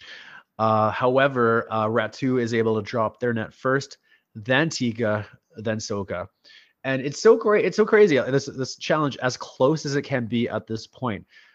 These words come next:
Um, and so all the tribes make it to the table maze where it all comes down to the end puzzle, the table maze in this, in this, in this version.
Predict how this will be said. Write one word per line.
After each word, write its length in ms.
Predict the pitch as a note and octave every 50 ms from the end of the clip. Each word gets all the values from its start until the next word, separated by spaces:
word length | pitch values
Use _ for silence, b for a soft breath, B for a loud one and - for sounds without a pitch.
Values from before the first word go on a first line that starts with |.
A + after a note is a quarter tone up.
| b b -
Um, 320 | A#2 A#2 A#2 A2+ A2+ A2 -
and 140 | A#2+ B2+ A#2+
so 320 | - B2+ A2+ A2 A2+ - -
all 180 | - B2 B2+ C3
the 80 | C3+ C3+
tribes 340 | - C3 A#2+ A#2 A2+ -
make 260 | A#2 A#2 A#2 A2+ A2 A#2+
it 20 |
to 60 | A#2 A2+
the 100 | A2+ G#2+
table 260 | - A2+ G#2+ G2+ G#2
maze 280 | G2+ G2+ G2 F#2+ -
where 100 | G#2 G#2 F#2
it 80 | - _ _ -
all 180 | A#2 A2+ A2+
comes 240 | A2 - - A2 G2+
down 320 | - A2 G2 F#2+ F#2+ F#2+ F#2
to 400 | - - G2 F#2+ F#2+ F#2+ F#2+ - _ _ _ _ _ _ _ _ _ _ _
the 120 | - - F#2+
end 160 | F#2+ F#2+ F#2
puzzle, 360 | - F2+ D#2+ - - - - _ _ _ _
the 80 | G2+ F#2
table 240 | - F#2 F2+ F#2+
maze 220 | F2+ F2 E2 E2 F#2
in 60 | E2+
this, 220 | E2 D#2 - - _ _ _ _ -
in 80 | F#2+
this, 260 | F#2 D#2+ - - - B B B B B B B B B _ -
in 80 | C3
this 140 | C3 C3 A#2
version. 420 | - B2+ A#2 A2+ G#2+ G2+ E2+ D#2+